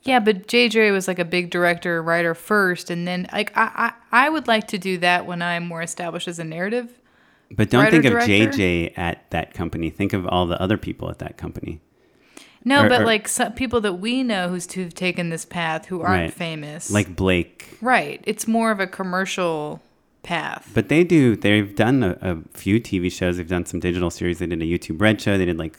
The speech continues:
Speaker 2: four or five Go ninety shows.
Speaker 1: Hmm.
Speaker 2: Um, I think Blake has chosen for himself not to direct those longer form things because he would
Speaker 1: Oh.
Speaker 2: rather have a creative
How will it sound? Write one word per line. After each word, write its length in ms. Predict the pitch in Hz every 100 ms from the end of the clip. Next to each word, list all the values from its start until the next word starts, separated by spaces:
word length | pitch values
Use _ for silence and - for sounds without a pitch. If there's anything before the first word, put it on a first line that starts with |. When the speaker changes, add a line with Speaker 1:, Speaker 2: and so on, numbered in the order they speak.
| - -
Speaker 2:
four 680 | - - - - - 98
or 40 | 92
five 440 | - 90 92 87
Go 180 | 90 87
ninety 320 | 85 90 92
shows. 500 | 92 92 92 90 87 - _ _ _
Speaker 1:
Hmm. 240 | 196 175 165 _
Speaker 2:
Um, 500 | 92 87 - 80 82 _ _ _
I 60 | 98
think 300 | - 98 -
Blake 320 | 92 95 104
has 300 | 101 90 78
chosen 380 | - 98 95 95
for 120 | 90
himself 440 | 87 - 90 92
not 160 | 95 87
to 60 | 87
direct 260 | 87 85 -
those 160 | 82
longer 300 | 85 82 87
form 260 | 92 98 95
things 280 | 98 98 98
because 300 | 90 87 82
he 380 | 90 90 85 80 _ _ _ _ _ _ 185
would 100 | 185
Speaker 1:
Oh. 60 | 92
Speaker 2:
rather 260 | 90 92
have 200 | 92 90
a 60 | 90
creative 800 | - - 85 85 85 85 78